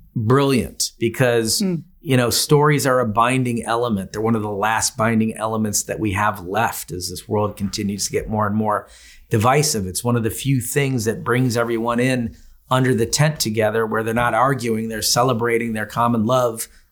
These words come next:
Speaker 1: of a story. Uh, and so I think it's, it's just a genius idea to, to have ownership, uh, in different countries around the world of the narrative and that local audience, uh, and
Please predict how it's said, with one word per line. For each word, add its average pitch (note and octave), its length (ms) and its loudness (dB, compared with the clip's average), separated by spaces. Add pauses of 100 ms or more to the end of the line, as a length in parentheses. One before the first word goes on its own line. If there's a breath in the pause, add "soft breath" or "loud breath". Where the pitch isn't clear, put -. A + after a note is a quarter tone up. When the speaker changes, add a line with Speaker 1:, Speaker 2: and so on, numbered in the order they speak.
Speaker 1:
of A#2 160 2
a B2 40 4
story. - 600 0 (540 loud breath)
Uh, C3 420 2
and B2+ 180 2
so C#3 200 4
I B2+ 100 4
think - 280 2
it's, B2 200 -4
it's A#2+ 140 -2
just - 220 2
a C3+ 80 2
genius C3 560 2
idea A#2+ 680 2
to, A2+ 400 0 (420 soft breath)
to A#2 300 2 (340)
have A#2+ 200 2
ownership, C#3 760 2 (560)
uh, A2+ 60 2 (100)
in A#2 80 2
different A#2 320 0
countries C3 480 -2
around A2 280 0
the G2+ 80 -4
world B2 420 0 (280 soft breath)
of A2 200 0
the G#2+ 100 2
narrative G2+ 540 -2 (200)
and G#2+ 180 2
that G#2+ 220 0
local G#2+ 360 -2
audience, F#2+ 640 -4 (400 soft breath)
uh, A2+ 460 0
and A2 360 0